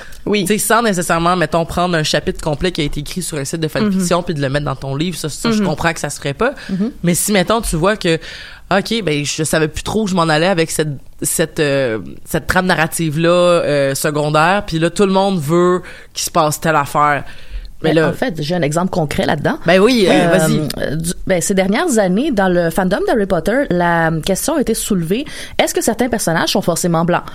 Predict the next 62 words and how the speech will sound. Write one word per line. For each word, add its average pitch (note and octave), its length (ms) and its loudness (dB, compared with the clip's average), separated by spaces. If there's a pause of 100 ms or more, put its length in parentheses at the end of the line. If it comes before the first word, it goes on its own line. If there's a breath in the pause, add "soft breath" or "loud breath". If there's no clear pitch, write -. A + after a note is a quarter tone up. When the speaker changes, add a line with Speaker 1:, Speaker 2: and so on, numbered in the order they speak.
(200 loud breath)
Speaker 3:
Par D3 160 0
exemple, F3 520 0
euh, D#3+ 440 4
Speaker 1:
Oui. D3+ 60 2
Speaker 3:
le F3 100 2
personnage F#3+ 400 0
d'Hermione, G3 500 0
qui, G3 140 0
euh, D3+ 420 4
Speaker 1:
Mhm. G#3+ 80 -2
Speaker 3:
euh, D3 140 2
Her-, C#3+ 280 0
Hermione, D#3 420 2 (540 loud breath)
qui, A3+ 360 0
dans F#3 140 4
le F3+ 80 0
fond, C4 260 0
a F3+ 160 0
jamais F#3+ 400 2
été G#3+ 320 -2
comme D3+ 320 0 (180)
clairement G3+ 640 2
décrite F3 460 -2
dans E3 160 2
le E3+ 60 -2
texte - 480 -2 (120)
comme D#3 220 0
blanche. D3+ 420 0 (460 loud breath)
Puis A3+ 120 0
le G3 120 2
monde, A#3 160 2
en G3 60 0
fait, A#3+ 180 0
comme, G3+ 180 0
pourquoi - 240 0
elle E3+ 60 0
serait E3+ 140 0
pas C4 100 2
noire ? C4+ 280 0
Tu B3 100 0
sais, A#3 40 0
c'est D#3 140 -4
comme, E3 180 2
elle D3+ 80 4
a F3 60 2
des E3 100 -2
cheveux G#3+ 360 0
comme, D#3 340 2
euh, A#2 260 -2
vraiment, E3 480 2
qui, D3 160 -4
qui - 80 -8
prennent D#3+ 180 0
la C#3 120 2
place, A3+ 340 0
ça C#3+ 120 0
peut D#3+ 100 -2
être D#3 140 0
un C#3 140 0
afro, B3 520 0
tu - 60 -8
sais. C4+ 140 -2